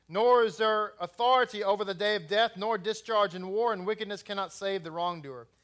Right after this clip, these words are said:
The Spirit that the sages bring down here, the commentators bring down here, that the Spirit that King Solomon is talking about here is the spirit of the angel of death.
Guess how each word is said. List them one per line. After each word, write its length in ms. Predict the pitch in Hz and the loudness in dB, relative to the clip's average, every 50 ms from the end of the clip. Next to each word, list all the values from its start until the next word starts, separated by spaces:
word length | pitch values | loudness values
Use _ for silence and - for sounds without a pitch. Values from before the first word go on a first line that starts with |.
| _ _ _ _ _ _ _ - | _ _ _ _ _ _ _ -18
The 60 | 160 | -16
Spirit 520 | - - - - 233 254 262 254 240 175 170 | -16 -16 -12 -6 0 4 4 4 4 4 0
that 120 | 180 180 | -4 -6
the 80 | 170 165 | -8 -8
sages 420 | - - 220 233 233 190 214 165 | -4 0 0 0 0 -2 -8 -10
bring 220 | 160 196 214 208 | -8 -6 -6 -4
down 300 | 190 202 208 208 214 208 | -2 0 0 2 2 0
here, 80 | 202 196 | -2 -4
the 80 | 175 170 | -8 -6
commentators 500 | - 196 208 208 208 190 202 190 185 151 | -2 -2 -2 -2 -2 -4 -6 -8 -8 -8
bring 200 | 151 202 196 190 | -8 -8 -6 -4
down 160 | 190 190 190 | -4 -4 -4
here, 100 | 196 175 | -6 -10
that 100 | 160 147 | -12 -14
the 60 | 151 | -18
Spirit 500 | - - - - - 240 240 233 208 175 - _ _ _ _ _ _ _ _ - | -18 -20 -18 -14 -8 -4 -2 -2 -2 -4 -8 _ _ _ _ _ _ _ _ -18
that 120 | 175 180 | -16 -12
King 200 | - 208 208 208 | -8 -8 -8 -6
Solomon 460 | 175 - - 220 214 220 214 208 202 180 | -6 -4 2 4 4 4 4 2 -2 -4
is 140 | 175 - | -6 -6
talking 320 | - - 202 208 202 202 214 | -2 0 2 2 2 0 0
about 240 | 196 196 185 185 175 | 0 0 0 0 -2
here 260 | 208 226 226 214 202 | -4 -4 -4 -2 -2
is 180 | 185 175 156 | -4 -6 -8
the 120 | - 175 160 | -10 -12 -14
spirit 420 | - - - - 240 233 233 220 | -16 -16 -14 -8 -4 -2 -2 -2
of 80 | 202 170 | -2 -4
the 100 | 190 202 | -6 -6
angel 380 | 208 214 214 202 175 196 185 | -6 -6 -6 -8 -10 -10 -10
of 100 | 185 165 | -10 -8
death. 320 | 156 208 214 190 151 127 | -4 -2 0 0 -2 -4